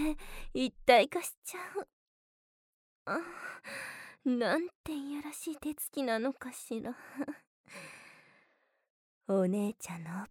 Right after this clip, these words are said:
ぱい揉むの、とっても上手になってきたわね。大きな乳房全体をお餅のようにたっぷりとこね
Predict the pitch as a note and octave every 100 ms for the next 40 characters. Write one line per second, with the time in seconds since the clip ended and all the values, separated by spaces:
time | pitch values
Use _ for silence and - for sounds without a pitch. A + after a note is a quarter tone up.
0 | - G3 G3 F3+ F#3+ F3+ F#3+ A#3+ A3+ -
1 | B3 A#3+ - - - - _ _ - G#3
2 | F#3+ _ _ _ G#3 G#3+ B3 - B3+ C4
3 | D4 C#4+ C4 B3 - A3+ - A3+ G#3 G#3
4 | G#3+ A#3 C#4+ D#4+ E4+ F4 _ _ _ _
5 | _ _ _ _ _ _ - F#3+ G3 F#3+
6 | E3 D3+ - G3+ G3 - F#3 - F#3+ -
7 | G3+ G3+ G3+ G#3 - - - _ - G#3+
8 | G#3+ A#3 - B3 C4 C4 C4+ A#3+ - -
9 | A3+ _ _ _ _ - - D#4+ C4+ -
10 | - B3